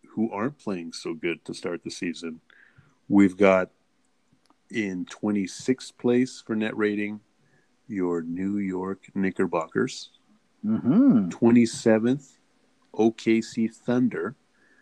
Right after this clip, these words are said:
Speaker 1: Uh, so they're definitely rebuilding. Uh, twenty-eighth place, Detroit Pistons. Then the Sacramento Kings, who are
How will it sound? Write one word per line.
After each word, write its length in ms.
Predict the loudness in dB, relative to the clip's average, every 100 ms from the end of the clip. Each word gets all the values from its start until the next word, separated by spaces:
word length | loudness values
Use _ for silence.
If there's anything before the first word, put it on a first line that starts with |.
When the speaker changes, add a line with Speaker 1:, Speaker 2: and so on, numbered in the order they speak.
| _ _ -10
Speaker 1:
Uh, 240 | -6 -6 -6
so 160 | -2
they're 160 | 2 2
definitely 720 | 2 0 -2 -6 -6 -8 -10 _ _ -10
rebuilding. 680 | -4 -2 -2 -6 -6 -10 -12 _ _ _ _ _ _ _ -14
Uh, 360 | -8 -2 -2 -2 -4
twenty-eighth 840 | 0 2 4 2 2 0 0 -2 -4 -4 _ _
place, 520 | -2 0 0 -4 -14 -18
Detroit 480 | -14 -14 -8 -6 -6 _ -6
Pistons. 800 | -6 -4 -4 -4 -6 -12 -20 -20 _ _ _ _ _ _ _ _ _ _ -16
Then 520 | -2 2 4 2 0
the 140 | -2 -6
Sacramento 760 | -4 -6 -4 -2 -2 -2 -6
Kings, 520 | -6 -2 -2 -2 -6 0
who 140 | 2
are 240 | 4 2